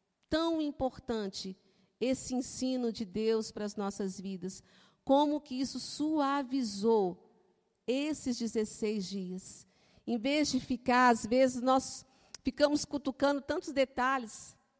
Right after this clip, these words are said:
né? E tem momentos,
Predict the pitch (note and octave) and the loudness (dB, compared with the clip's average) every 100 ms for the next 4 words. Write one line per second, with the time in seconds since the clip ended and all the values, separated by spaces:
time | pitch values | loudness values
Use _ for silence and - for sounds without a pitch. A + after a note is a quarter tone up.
0 | _ G#3+ C4+ E4+ _ _ _ _ _ _ | _ -2 0 -2 _ _ _ _ _ _
1 | _ _ _ _ _ _ _ _ _ _ | _ _ _ _ _ _ _ _ _ _
2 | _ _ _ - A#3+ D#4+ E4 D4+ C4+ B3 | _ _ _ -8 0 2 4 4 2 2
3 | D#4 E4 A3 G3+ | 0 0 -2 -2